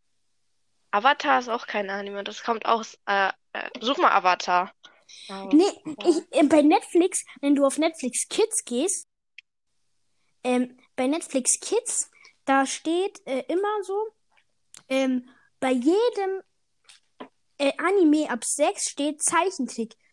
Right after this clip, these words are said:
Speaker 2: Doch sobald man anschaltet, dass man einen Film ab zwölf schauen darf, steht bei jedem Anime.
Speaker 1: Ja, ich weiß nicht.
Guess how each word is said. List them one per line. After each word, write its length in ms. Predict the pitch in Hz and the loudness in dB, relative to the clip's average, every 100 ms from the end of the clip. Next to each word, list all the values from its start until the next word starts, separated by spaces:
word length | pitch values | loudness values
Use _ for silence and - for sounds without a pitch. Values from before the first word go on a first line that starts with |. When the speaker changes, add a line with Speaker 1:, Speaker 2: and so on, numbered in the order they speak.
| - | -12
Speaker 2:
Doch 140 | 285 | -8
sobald 560 | - 285 240 311 - - | -4 -2 0 -2 -2 -4
man 180 | 320 302 | -4 -2
anschaltet, 640 | 370 453 320 294 359 330 | -4 -2 -2 -2 -2 -4
dass 160 | 285 | -4
man 140 | 285 269 | -2 -4
einen 40 | |
Film 280 | 247 349 359 | -4 -4 -2
ab 180 | 269 - | -4 -4
zwölf 300 | - 320 453 | -2 0 -2
schauen 300 | - 277 262 | -2 0 0
darf, 260 | 254 302 - _ _ _ - | 0 -2 -4 _ _ _ -14
steht 320 | - 320 320 | -2 -2 0
bei 80 | 277 | 0
jedem 640 | 254 285 349 330 339 330 _ - | 4 4 4 4 2 0 _ 0
Anime. 680 | 330 381 269 220 208 208 - _ _ _ _ _ _ _ _ _ _ _ _ _ _ _ _ _ _ _ _ _ _ _ _ _ _ _ _ _ _ - | 2 4 2 -2 -4 -8 -12 _ _ _ _ _ _ _ _ _ _ _ _ _ _ _ _ _ _ _ _ _ _ _ _ _ _ _ _ _ _ -8
Speaker 1:
Ja, 300 | 202 202 233 | -4 -4 -4
ich 140 | - | -10
weiß 340 | 202 208 - - | -12 -14 -16 -18
nicht. 320 | 196 220 - | -18 -18 -20